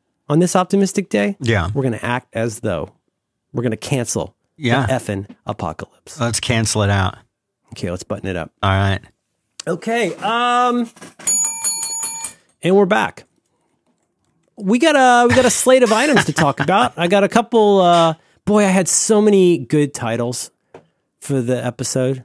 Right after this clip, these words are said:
Speaker 2: Yeah?
Speaker 1: The other one.
Speaker 2: Yeah.
Speaker 1: Yeah, I had Primary Hoodie, Horsing Around, Baby Thorn, Semicircle of Douchebags.
Speaker 2: Uh, yeah.
Speaker 1: I don't,
Speaker 2: I, I
Speaker 1: I don't know if you'll agree. I picked, I picked Baby Thorn.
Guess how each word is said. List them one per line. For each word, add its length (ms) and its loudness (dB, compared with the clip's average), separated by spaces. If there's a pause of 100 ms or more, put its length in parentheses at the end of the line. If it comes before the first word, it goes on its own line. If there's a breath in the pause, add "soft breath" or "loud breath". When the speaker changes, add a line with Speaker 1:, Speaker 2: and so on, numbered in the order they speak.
Speaker 2:
Yeah? 260 0
Speaker 1:
The 140 -2
other 180 -2
one. 280 -2
Speaker 2:
Yeah. 200 0
Speaker 1:
Yeah, 120 -2
I 20 -2
had 120 -6
Primary 400 0
Hoodie, 220 -2
Horsing 360 -4
Around, 320 -2
Baby 240 -2
Thorn, 480 -4 (300)
Semicircle 600 -4
of 120 -8
Douchebags. 600 -10 (380)
Speaker 2:
Uh, 280 0
yeah. 280 2
Speaker 1:
I 20 6
don't, 140 0 (280)
Speaker 2:
I, 260 0
I 20 2
Speaker 1:
I 40 2
don't 100 4
know 60 6
if 100 0
you'll 120 6
agree. 320 4
I 140 2
picked, 240 -2
I 80 2
picked 240 -2
Baby 240 2
Thorn. 500 -2